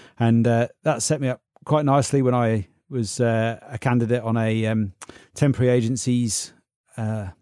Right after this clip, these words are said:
database, I suppose, and, um, ended up doing, like, a, a, a, I think, like, a week's temp work, kind of, um, if I remember, I was categorizing assets, I T assets, but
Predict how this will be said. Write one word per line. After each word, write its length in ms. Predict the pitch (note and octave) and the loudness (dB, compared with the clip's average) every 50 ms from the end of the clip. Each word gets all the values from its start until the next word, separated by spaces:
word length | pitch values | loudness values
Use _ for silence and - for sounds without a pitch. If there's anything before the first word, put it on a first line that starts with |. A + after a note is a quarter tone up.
| _ _ _ _ - _ - | _ _ _ _ -20 _ -4
database, 560 | C3 B2+ A#2+ - A2 G#2 A2 A2+ G#2+ - - | -2 -2 0 0 -2 -2 -2 -2 -4 -4 -4
I 60 | G#2+ | -6
suppose, 540 | - - A2+ - G2+ A2 B2+ B2+ A#2 - - - - - - - - - - - _ | -4 -6 -4 -2 -2 -2 -2 -2 -6 -10 -12 -16 -20 -20 -20 -20 -20 -20 -20 -8 _
and, 460 | B2+ B2+ B2+ B2 B2 B2+ B2+ G#2+ - | 2 2 4 4 4 4 2 2 2
um, 480 | C3+ C3 C3 C3 C3 B2+ B2+ C3 C#3 - - - | 2 4 4 4 4 4 2 2 0 -2 -4 0
ended 220 | D#3+ F#3+ F#3 E3+ | 2 2 4 4
up 120 | D#3+ - | 2 2
doing, 200 | - D3+ D3 C#3 | 2 2 2 2
like, 180 | C3+ A#2+ G#2 - | 2 0 0 0
a, 320 | B2 A2+ A2+ A2+ - - _ - _ - | -2 -2 -2 -4 -6 -12 _ -20 _ -6
a, 80 | A2+ | -4
a, 460 | G#2+ A#2 G#2 G#2 G#2+ A2+ A2+ A2+ - - | -4 -4 -4 -6 -8 -8 -8 -10 -12 -14
I 60 | - | -6
think, 220 | - - D3+ B2+ C3 | -2 0 0 2 2
like, 180 | B2 G#2+ - | 0 0 2
a 60 | A#2+ G#2+ | 0 2
week's 600 | A2+ C#3+ D3+ - - _ - - - - - - _ - - | 2 2 0 -2 -6 _ -6 -6 -4 -6 -8 -12 _ -16 -8
temp 380 | - - D3 D3+ A#2 - - | -2 0 0 0 -2 -4 -2
work, 480 | - A2+ G#2+ G#2 G#2 F#2+ - - - - _ | 0 2 2 2 0 -2 -6 -12 -18 -18 _
kind 260 | - - B2+ A2 A2 | -10 -4 -2 0 0
of, 420 | A2 F#2+ - - - - - _ - C#4 | -2 -2 -6 -12 -20 -20 -20 _ -16 -10
um, 540 | D3 G#2+ A2 A2+ G#2+ G#2 G#2 G#2 G#2 G#2+ B2 | -6 -4 -4 -2 0 0 -2 -2 -4 -6 -12
if 100 | A#2 - | -6 -2
I 40 | B2 | 0
remember, 440 | A2+ A2 A2 A2+ B2 B2 A2 A2+ G#2+ G#2+ | 2 4 4 4 4 4 2 2 2 2
I 140 | G#2+ G#2+ | 2 2
was 380 | A2 G#2 G2 - - - - - _ _ _ _ _ _ _ - - - - _ | 2 0 0 -2 -4 -8 -12 -18 _ _ _ _ _ _ _ -20 -20 -20 -16 _
categorizing 680 | - C#3 C3 - A#2+ G2+ A#2 A#2 A2+ A2 G2+ G#2+ A2 A2+ | -6 -6 -2 -2 0 2 2 2 4 2 2 2 2 2
assets, 600 | G#2 G2+ - - G#2+ G2+ F#2 F#2+ - - - - A#3+ - | 0 -2 -4 -4 -6 -6 -6 -8 -8 -8 -8 -8 -6 -4
I 140 | A#2 A2 | -2 -2
T 240 | G2+ - A2+ A2 G#2+ | -2 0 -2 -2 -2
assets, 480 | A2 A2 - - - G#2+ G#2+ G2+ G#2 - | -4 -4 -6 -6 -6 -6 -8 -8 -12 -6
but 280 | - B2+ B2 A2 - | -4 -4 -4 -4 -6